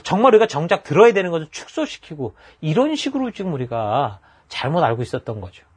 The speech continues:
이 세상이 살아가는 길은 겉으로는 화려해 보이지만 성경대로 하면 그 길의 끝은 지옥입니다. 아무리 그 과정이 좋아 보이고 풍성해 보이고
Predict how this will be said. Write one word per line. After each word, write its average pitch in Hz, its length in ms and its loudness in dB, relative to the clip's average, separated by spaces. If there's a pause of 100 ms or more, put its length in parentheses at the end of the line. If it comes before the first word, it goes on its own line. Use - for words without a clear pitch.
(760)
이 165 100 0
세상이 214 360 2
살아가는 202 460 2
길은 170 380 -4
겉으로는 175 500 -4
화려해 185 380 -2
보이지만 139 680 -2 (400)
성경대로 277 720 2
하면 180 320 -2
그 - 160 -6
길의 170 220 -4
끝은 190 140 -8 (120)
지옥입니다. 139 840 -6 (1200)
아무리 151 360 2
그 - 140 -6
과정이 131 380 -2
좋아 123 260 0
보이고 123 380 -6
풍성해 170 480 -4
보이고 131 420 -2